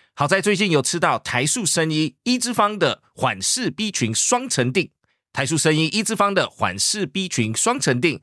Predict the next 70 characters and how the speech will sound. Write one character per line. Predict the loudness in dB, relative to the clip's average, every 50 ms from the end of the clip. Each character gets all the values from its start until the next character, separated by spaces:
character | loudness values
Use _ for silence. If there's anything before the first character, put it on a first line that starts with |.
| -14 -20 -20 -6 _
有 | 0 0
独 | 2 2 0 2
特 | 2 2 2
的 | 2 2
双 | 0 2 2 0 0 0
层 | 0 0 0 0 0
锭 | 0 0 0
设 | 2 2 2
计， | 0 0 -4 -6 -6 _ _ 0
可 | 0 0
以 | 2
看 | 2 2 2
到 | 2 2 2 0
一 | 0
半 | 0 0 0 0 0
是 | -2 -2 0 0 0 0
白 | 0 0 0 0
色 | 0 0 0 0
的 | 0 0
速 | 0 0 -2 0 0
溶 | 0 0 0
层， | 0 0 -2 -2 -2 -6 -10 _ -20 -20 _ _
包 | 0 0 0
含 | 2 0 -2 0
乳 | -2 -4
清 | -4 -4 -2 0
蛋 | 0 0 0 2
白、 | 0 0 0 -2 -6
五 | -8 -2 0
味 | 2 2 2
子 | 0 -4 -6 -8 -10 -6
和 | -2 -2 0
牛 | 4 4 4 4
磺 | 4 2 2 2
酸 | 0 0 0 0
的 | 0 -2 -2
配 | -2 -2 -2 0
方， | 0 -2 -2 -2 -4 -8 -14 -12 _ 0
能 | 0 0
快 | 2 2 0 0
速 | 0 0 -2 -4
提 | -4 -2 -2 -2 0
神； | 0 -2 -2 -4 -6 -10 -14 _ _ _ _ _ _ _
而 | 2 2 2
另 | 4 2 2
一 | 0 0
半 | 0 0 0 0 -2
橘 | -4 -4 -4 -2 -2
色 | -2 0 0 0 0
的 | -2 -2 -6 -8
缓 | -6 -4 -4 -4 -2
释 | -2 -2 -2
层 | -2 -2 -2 -2 -4 -6 -10 -18 -20 _
则 | _ 0 0
是 | 2 2 0
高 | -2 0 0 0 0 2 2
单 | 2 0 0 2 2
位 | 2 2 2
的 | 0 -4 -8 _
维 | -6 -4 -2 -2
生 | 0 2 2
素 | 2 2 0 0
B。 | -2 -2 -4 -4 -8 _ _ _ _ _ _ _
独 | 2 2 4
特 | 4 4 2
的 | 2 0
缓 | 0 0 -2 0 0
释 | -2 -2 -2
设 | 0 0 0 0
计 | 2 0 -2 -4 -4